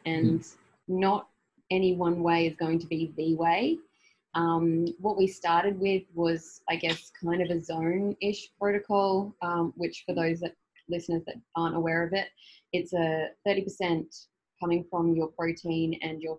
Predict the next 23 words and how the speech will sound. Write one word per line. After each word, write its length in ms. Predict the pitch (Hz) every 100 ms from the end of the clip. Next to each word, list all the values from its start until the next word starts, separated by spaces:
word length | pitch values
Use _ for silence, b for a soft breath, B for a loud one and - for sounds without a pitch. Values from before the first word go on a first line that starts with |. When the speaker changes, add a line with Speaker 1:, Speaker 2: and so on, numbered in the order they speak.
| -
Speaker 1:
fat 240 | 202 240 -
and 140 | 180 -
forty 180 | 170
percent 220 | 170 165 -
coming 180 | 160 160
from 140 | 165
your 80 | 160 160
carbohydrates 580 | 160 165 165 165 160 -
across 320 | 170 165 156 165
your 160 | 160 160 -
day, 320 | 165 175 202
but 120 | 180
also 280 | 175 180 226
at 140 | 247 -
each 240 | 180 - 165
meal. 500 | 160 156 170 269 - B B B -
And 160 | 180
there's 440 | 180 180 180 - - _ -
a, 160 | 185 180 -
almost 300 | 226 262 294
like 100 | 269
a 60 |
synergy 720 | - - 180 196 175 160 160